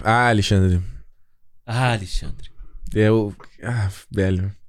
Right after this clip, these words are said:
Speaker 1: Tá, eu acho que eu dou, vou dar quatro e meio também, vai.
Speaker 2: <laughs>
Speaker 1: Vou dar quatro e meio também pro filme. Eu tava na dúvida entre quatro e quatro e meio, porque eu acho realmente, acho que essa parte mesmo que eu tava falando aqui no começo de, de, de, de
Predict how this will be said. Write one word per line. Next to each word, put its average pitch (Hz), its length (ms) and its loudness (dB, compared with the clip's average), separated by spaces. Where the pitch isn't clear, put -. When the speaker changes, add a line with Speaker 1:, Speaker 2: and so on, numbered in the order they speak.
Speaker 1:
Tá, 165 340 4
eu 156 80 0
acho 190 120 0
que 165 60 4
eu 180 40 6
dou, 165 180 4
vou 185 80 4
dar 165 140 2
quatro 120 200 2
e - 40 6
meio 98 120 6
também, 95 240 4
vai. 95 220 6
Speaker 2:
<laughs> 123 120 4
Speaker 1:
Vou 143 140 4
dar 151 100 4
quatro 139 240 2
e - 20 6
meio 120 140 4
também 107 260 4
pro 98 140 2
filme. 104 320 4
Eu 107 60 4
tava 139 160 2
na 127 80 4
dúvida 117 180 6
entre 113 100 2
quatro 123 280 2
e - 20 0
quatro 113 240 2
e - 20 4
meio, 101 240 6
porque 127 420 2
eu 156 100 6
acho 175 180 4
realmente, 156 460 2
acho 127 160 2
que - 60 0
essa 147 140 2
parte 151 380 2
mesmo 127 140 4
que - 60 0
eu 131 40 0
tava 123 140 2
falando 113 320 4
aqui 107 140 0
no 107 80 2
começo 104 400 2
de, 98 340 2
de, 110 260 0
de, 101 220 -2
de 98 180 -4